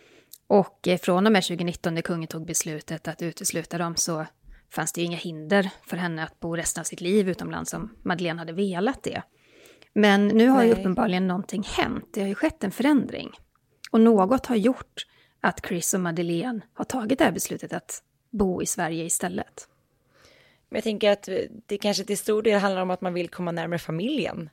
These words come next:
Speaker 2: helt enkelt. Jag menar, Madeleine har bott många år nu utomlands och vill säkert vara närmare sin, sin mamma och pappa och sina syskon.
Speaker 1: Och kungaparet närmar sig ju åttio. Det är klart att hon vill ta vara på tiden.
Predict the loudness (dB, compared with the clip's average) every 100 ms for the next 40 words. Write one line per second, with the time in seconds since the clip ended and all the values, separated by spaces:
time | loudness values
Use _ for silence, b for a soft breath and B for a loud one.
0 | _ -6 -6 -4 -8 -6 -8 -6 -4 -2
1 | -2 -4 -4 -6 -4 -2 0 0 0 0
2 | 2 2 4 2 2 -2 -2 -2 -2 -2
3 | -4 -4 0 2 2 2 b b b -2
4 | -2 -2 -4 0 0 0 0 2 2 2
5 | 2 0 0 -2 -2 -6 -10 -2 0 2
6 | 0 -2 -2 -2 -2 -6 -6 -6 -6 -6
7 | -6 -8 -14 _ B B B B 2 6
8 | 4 4 2 4 4 4 2 0 2 2
9 | 0 -8 -10 -4 0 0 0 -4 -6 -4
10 | -4 -4 -6 -4 -4 -4 -6 -4 0 0
11 | -2 -6